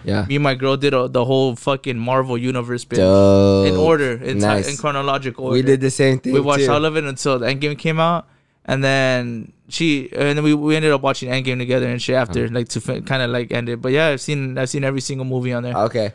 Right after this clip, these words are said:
Speaker 2: Who's
Speaker 3: You
Speaker 2: your
Speaker 3: can
Speaker 2: favorite
Speaker 3: rank
Speaker 2: superhero?
Speaker 3: those.
Speaker 1: Alexis, this, so pretty much a
Speaker 2: Oh,
Speaker 1: tier
Speaker 2: shit.
Speaker 1: list is gonna happen with, like, S is gonna be the goat tier. So,
Speaker 2: Okay.
Speaker 1: like, these are your goats.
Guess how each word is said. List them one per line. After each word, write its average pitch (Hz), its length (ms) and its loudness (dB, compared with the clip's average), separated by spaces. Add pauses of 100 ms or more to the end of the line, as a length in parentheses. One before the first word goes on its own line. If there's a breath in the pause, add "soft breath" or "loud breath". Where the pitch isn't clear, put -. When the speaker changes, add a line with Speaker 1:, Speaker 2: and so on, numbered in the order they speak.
Speaker 2:
Who's 165 160 0
Speaker 3:
You 170 60 -2
Speaker 2:
your 165 60 -2
Speaker 3:
can 107 80 -2 (100)
Speaker 2:
favorite 95 60 -2
Speaker 3:
rank 92 120 -6 (160)
Speaker 2:
superhero? 101 40 -2
Speaker 3:
those. 104 240 -4
Speaker 1:
Alexis, 131 600 2
this, 104 360 0
so - 280 2
pretty 147 240 2
much 160 220 4
a 151 40 -2
Speaker 2:
Oh, 131 40 -4
Speaker 1:
tier 139 240 4
Speaker 2:
shit. 139 80 4
Speaker 1:
list 151 180 2
is 117 80 -6
gonna 120 160 2
happen 120 360 2
with, 113 180 0
like, 101 260 2
S 113 380 2
is 107 160 0
gonna 101 240 2
be 101 260 2
the 85 260 0
goat 98 360 2
tier. 127 420 0
So, - 140 -4
Speaker 2:
Okay. 127 160 2
Speaker 1:
like, - 100 -8
these 120 220 2
are 123 40 6
your 110 160 6
goats. 107 540 2